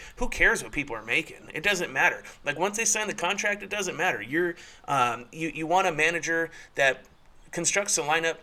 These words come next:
that gets the most out of everyone's abilities. And by having Hosmer face these tough lefties, you're not doing that.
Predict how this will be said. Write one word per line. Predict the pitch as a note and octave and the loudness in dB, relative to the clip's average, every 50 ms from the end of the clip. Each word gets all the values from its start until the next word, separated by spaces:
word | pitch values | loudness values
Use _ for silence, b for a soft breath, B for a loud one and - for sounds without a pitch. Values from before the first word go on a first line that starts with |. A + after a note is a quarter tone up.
| C#3 | -2
that | C3+ C#3 C3 C3 C3 C3 B2 - - - - | 0 4 4 6 4 4 2 -2 -10 -4 -2
gets | E3 E3+ - - | -2 0 0 -2
the | D#3 | -2
most | D3+ D3+ D3 - | 0 0 2 2
out | C#3+ | 2
of | C3 C3 | 2 2
everyone's | C#3 C#3 C3 B2 B2 B2 | 0 -2 -2 -6 -6 -8
abilities. | B2 A2+ B2 B2 A#2+ A2 - - - - - - - - - | -8 -6 -4 -4 -4 -4 -6 -10 -10 -8 -8 -10 -6 -4 0
And | C3+ C3+ C3+ C3 C3 | 0 0 0 0 2
by | C3 C3 C3 | 2 4 4
having | B2+ C3+ D3+ E3 E3+ F3 E3 D#3 D3+ | 4 4 2 2 2 0 -2 -2 -4
Hosmer | C#3 C3 C#3 C#3 C#3 B2 B2+ B2+ B2 | -4 -2 -2 -2 -2 -2 -4 -6 -6
face | B2 - E3+ F#3+ G3 - | -4 -2 -2 0 0 -2
these | C#3 C3 A#2+ | -2 -2 -4
tough | - - C3+ B2 - - | -2 0 0 0 0 0
lefties, | D#3+ F#3 G3+ G#3 - B2+ A#2+ B2+ | -2 -2 -2 -2 -6 -10 -8 -6
you're | C3+ C3+ | -4 -2
not | D#3 E3 - - - | -2 -2 -2 -4 -10
doing | B2+ C#3 C#3+ A#2 G2 F#2+ | -10 -8 -8 -8 -8 -10
that. | F2+ D#2 - D2 - | -12 -12 -12 -14 -14